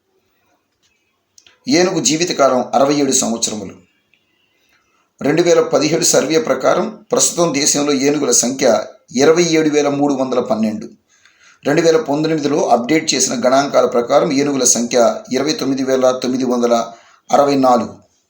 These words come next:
సునామీలను పసిగట్టే జంతువు ఏనుగు. ప్రపంచ ఏనుగుల దినోత్సవం ఆగస్టు పన్నెండు. అత్యధిక గర్భావధి గల, అత్యధిక గర్భావధి కాలం గల జంతువు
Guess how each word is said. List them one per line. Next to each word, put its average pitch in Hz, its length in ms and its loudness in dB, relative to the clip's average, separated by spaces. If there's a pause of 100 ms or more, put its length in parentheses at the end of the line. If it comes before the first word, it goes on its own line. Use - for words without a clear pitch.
(440)
సునామీలను 175 600 2
పసిగట్టే 127 600 -2
జంతువు 127 640 -4 (160)
ఏనుగు. 113 500 0 (300)
ప్రపంచ 156 380 0
ఏనుగుల 147 340 -2
దినోత్సవం 127 720 -2
ఆగస్టు 120 400 0
పన్నెండు. 117 500 -2 (1040)
అత్యధిక 175 460 0
గర్భావధి 139 800 2
గల, 131 340 2 (1400)
అత్యధిక 180 460 0
గర్భావధి 143 680 2
కాలం 127 420 2
గల 120 160 2
జంతువు 120 640 -4